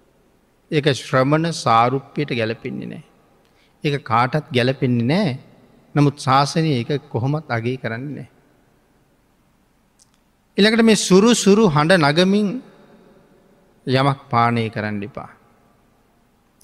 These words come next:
අපි සමහර වෙලාවට උණුසුම් දෙයක් වගේ පානය කරන වෙලාවට අපිට ඇහෙනවා කෙනෙක් නිකන් සුරුස් ගාලා හඬක්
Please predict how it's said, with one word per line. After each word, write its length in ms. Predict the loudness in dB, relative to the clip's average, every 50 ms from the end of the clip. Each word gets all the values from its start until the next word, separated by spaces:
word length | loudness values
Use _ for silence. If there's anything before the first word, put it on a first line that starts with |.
| _ -4
අපි 160 | -2 -2 -2
සමහර 360 | 0 0 0 2 2 2 2
වෙලාවට 460 | 0 0 0 0 0 0 0 -2 -2 -2
උණුසුම් 560 | 0 2 2 0 0 0 -2 -2 -2 0 0
දෙයක් 240 | 0 0 0 0 -4 -6
වගේ 360 | -6 -4 -4 -4 -6 -6 -8 -12 _ _ _ _ _ _ _ _ _ _ _ _ _ _ _ _
පානය 320 | 2 4 4 4 4 2 2
කරන 280 | 0 -2 -2 -2 0 0
වෙලාවට 500 | 0 0 2 2 2 0 0 -2 -6 -10 -18 -20 -20 _ _ _ _ _ _ _ _ _ _ _ _ _ _ -8
අපිට 180 | -6 -2 0
ඇහෙනවා 360 | 0 0 0 0 0 -2 -2
කෙනෙක් 320 | -2 -2 -2 -2 -2 -4 -6 -12 -20 -20 _ _ _ _ _ _ _ _ _ _ _ _
නිකන් 220 | -8 -8 -8 -8
සුරුස් 380 | -2 0 2 4 4 2 2 -2 -6
ගාලා 360 | -4 0 0 2 2 0 0
හඬක් 280 | 0 0 0 0 -2